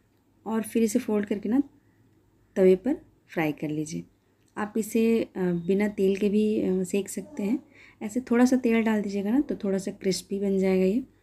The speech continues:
तो यहाँ हम इसे उलट पलट कर सेक लेंगे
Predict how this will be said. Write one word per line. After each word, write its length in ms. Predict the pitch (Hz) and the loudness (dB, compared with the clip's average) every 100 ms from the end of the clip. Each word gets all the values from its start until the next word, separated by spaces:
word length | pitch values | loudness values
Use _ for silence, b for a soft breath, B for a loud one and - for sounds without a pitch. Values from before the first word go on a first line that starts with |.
| b b b b b | b b b b b
तो 60 | 180 | 0
यहाँ 280 | 180 190 190 | 2 2 2
हम 80 | 190 | 0
इसे 160 | 180 | 0
उलट 280 | 233 190 185 | 2 4 4
पलट 280 | - 190 190 | 2 -6 -4
कर 100 | 185 | -6
सेक 320 | - 190 190 | 0 0 0
लेंगे 360 | 196 190 208 | -2 0 0